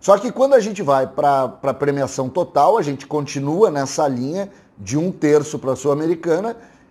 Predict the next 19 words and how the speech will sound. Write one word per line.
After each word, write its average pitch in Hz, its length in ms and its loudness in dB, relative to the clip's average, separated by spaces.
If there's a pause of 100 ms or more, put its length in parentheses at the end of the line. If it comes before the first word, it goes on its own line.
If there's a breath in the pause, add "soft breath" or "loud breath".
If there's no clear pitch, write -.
e, 127 800 0 (320 soft breath)
e, 123 100 -4
obviamente, 139 560 2
esse 147 160 -6
prêmio 139 300 -4
cheio 131 260 -4
da 131 80 -2
Libertadores, 127 760 0
aí 113 100 -2
pagando 123 380 -4
mais 117 180 0
de 110 60 -8
vinte 117 240 -8
milhões 117 240 -4
de 113 80 -6
dólares, 117 340 0
todo 123 260 0
o 123 40 -2
valor. 117 360 -2